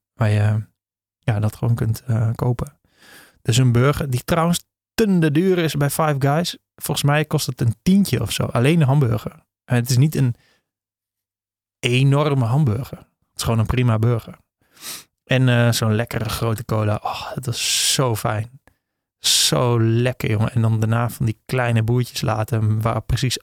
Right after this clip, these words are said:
al die smaken in zitten. Nou, het is niet normaal. En, en, oh, ja, dat is echt top. Dus, eh, wat voor dag was dat? Ik denk dat het woensdag was.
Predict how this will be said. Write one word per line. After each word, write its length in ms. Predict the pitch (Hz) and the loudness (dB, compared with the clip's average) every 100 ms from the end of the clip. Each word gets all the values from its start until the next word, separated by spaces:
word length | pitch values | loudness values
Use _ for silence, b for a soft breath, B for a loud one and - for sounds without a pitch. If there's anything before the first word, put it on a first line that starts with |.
| _ | _
al 300 | 139 131 123 | -2 0 0
die 120 | 117 | 0
smaken 460 | - 120 117 113 113 | 0 0 0 -2 0
in 120 | 107 | 0
zitten. 420 | 113 - 131 139 b b b b b b b | -2 -4 -6 -6 b b b b b b b
Nou, 240 | 113 98 | -4 0
het 100 | 98 | -2
is 80 | - | 0
niet 100 | 110 | 0
normaal. 320 | 104 107 107 | 2 2 0
En, 220 | 110 110 - | 0 -2 -2
en, 260 | - 104 107 | -2 0 0
oh, 480 | 139 - - - - - 165 | -4 -12 -14 -16 -16 -14 -8
ja, 220 | 127 101 | -4 -2
dat 80 | 101 | -2
is 60 | 107 | -2
echt 200 | 101 - | -6 -6
top. 340 | 107 - - b b b b b - | -6 -8 -16 b b b b b -2
Dus, 240 | 113 - | 0 2
eh, 580 | 117 107 107 107 107 110 - - _ _ _ _ _ _ - B B - | 2 2 2 2 0 -2 -6 -20 _ _ _ _ _ _ -14 B B -14
wat 120 | 123 | -8
voor 100 | 127 | -6
dag 140 | 110 - | -6 -8
was 140 | - | -6
dat? 340 | - 113 - _ _ _ | -6 -6 -14 _ _ _
Ik 60 | |
denk 140 | 127 139 | 0 0
dat 100 | 120 | 0
het 140 | 110 | -2
woensdag 420 | 104 127 - - | 0 -2 -2 -8
was. 460 | - - - - | -10 -16 -20 -20